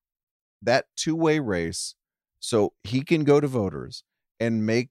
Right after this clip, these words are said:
the populist case against Biden, right? Remind all those people who maybe have,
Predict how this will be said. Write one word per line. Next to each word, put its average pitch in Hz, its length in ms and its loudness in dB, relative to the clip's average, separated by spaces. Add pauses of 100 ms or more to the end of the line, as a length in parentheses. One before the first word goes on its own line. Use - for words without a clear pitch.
the 143 80 -2
populist 120 680 -2
case 101 260 -4
against 95 320 -8
Biden, 80 280 -4 (120)
right? 95 280 0 (260)
Remind 127 800 2
all 139 180 4
those 127 280 0
people 120 420 -4
who 120 320 0 (320)
maybe 139 300 2
have, 131 260 0